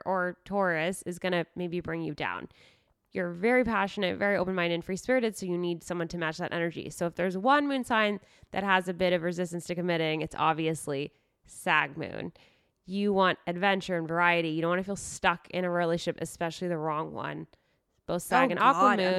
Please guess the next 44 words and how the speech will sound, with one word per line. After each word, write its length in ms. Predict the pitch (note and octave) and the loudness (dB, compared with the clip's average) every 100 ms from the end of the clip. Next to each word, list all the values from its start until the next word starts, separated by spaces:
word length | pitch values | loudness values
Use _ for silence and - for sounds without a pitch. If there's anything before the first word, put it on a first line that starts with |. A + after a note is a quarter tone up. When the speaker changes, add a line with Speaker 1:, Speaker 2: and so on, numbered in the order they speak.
| F#3+ | 2
Speaker 2:
imagine. 560 | F#3 F#3+ F#3+ D#3+ D3+ D3+ - | 0 -4 -6 -10 -12 -14 -8
Speaker 1:
Yeah. 180 | F3 F#3+ | -6 -4
<laughs> 500 | E3+ - - - C#4 - - - - | -6 -8 -10 -12 -16 -16 -20 -16 0
Like 200 | A3+ A3+ | 2 4
to 120 | D4+ | 2
have 200 | C4+ A#3+ | 4 2
freedom 400 | - C#4+ C4+ G#3 | 2 0 2 0
in 80 | G3 | 0
relationships. 760 | F#3 F#3+ A3 A3+ - D#3+ D#3 - _ _ | 0 0 -2 -4 -2 -2 -2 -20 _ _
They 100 | F#3+ | -6
can 160 | A3 A3 | -4 -2
give 140 | A3 | -2
each 120 | A3 | 0
other 180 | G#3 F#3 | 0 0
space 400 | - - F3 F3+ | -4 -4 -4 -4
to 100 | G3 | -6
process 320 | G3 F3+ F3+ | -4 -4 -4
their 140 | F#3 F3 | -6 -4
emotions 500 | E3 F3 F#3+ F3+ - | -4 -4 -4 -6 -6
on 160 | E3 | -6
their 160 | E3 D#3 | -4 -4
own 140 | E3 | -6
terms 400 | - D#3 D#3+ F#3+ | -6 -8 -6 -6
without 240 | F3 E3 - | -2 -2 0
asking 400 | C#3+ D3+ - E3+ | -4 -4 -8 -6
a 60 | |
lot 140 | D3+ - | -6 -6
of, 200 | - - - | -8 -10 -10
like, 180 | B2+ - | -10 -8
questions 380 | E3+ - E3+ | -8 -6 -8
that 120 | D#3+ D#3+ | -8 -8
they 40 | |
don't 120 | D#3+ | -6
really 160 | D3+ D#3 | -6 -4
like. 300 | D#3 C#3 - _ _ _ _ _ _ _ - | -2 -4 -6 _ _ _ _ _ _ _ -6
Like 240 | F#3+ F#3 G3 | 0 0 0
their 100 | G3 | 0
fellow 300 | F3+ F3 E3+ | 2 2 4
fire 320 | C4+ D4 C#4 | 4 4 4
moons, 300 | G#3+ G3 F#3 | 2 2 0
they 100 | F3+ | 0
may 160 | F3 | 0
feel 140 | F3 E3+ | -2 -4
overwhelmed 760 | E3+ E3 E3 D#3 D3 D3 - | -2 0 2 2 0 -4 -10